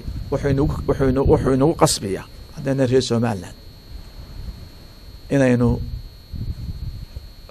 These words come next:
xooggeena saarno, si aynu ciidankeena u dhisi lahayn iyo midnimadeena.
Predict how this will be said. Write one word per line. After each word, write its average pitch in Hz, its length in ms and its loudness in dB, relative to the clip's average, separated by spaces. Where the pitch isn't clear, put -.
xooggeena 143 420 6
saarno, 117 320 0
si 120 140 0
aynu 123 120 0
ciidankeena 120 420 2
u 113 80 0
dhisi - 160 0
lahayn 98 220 -4
iyo 127 120 0
midnimadeena. 107 520 0